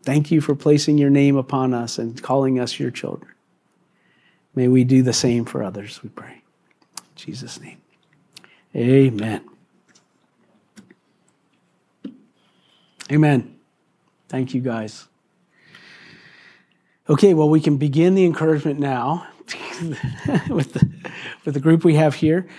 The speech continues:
Um, my wife and other people's wives, uh,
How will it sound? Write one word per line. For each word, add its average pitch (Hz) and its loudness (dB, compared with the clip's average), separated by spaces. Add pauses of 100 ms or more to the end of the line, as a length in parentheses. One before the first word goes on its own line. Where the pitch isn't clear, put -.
(200)
Um, 143 2 (180)
my 139 0
wife 180 2
and 131 -2 (320)
other 233 2
people's 143 -4
wives, 190 -4 (140)
uh, 147 -4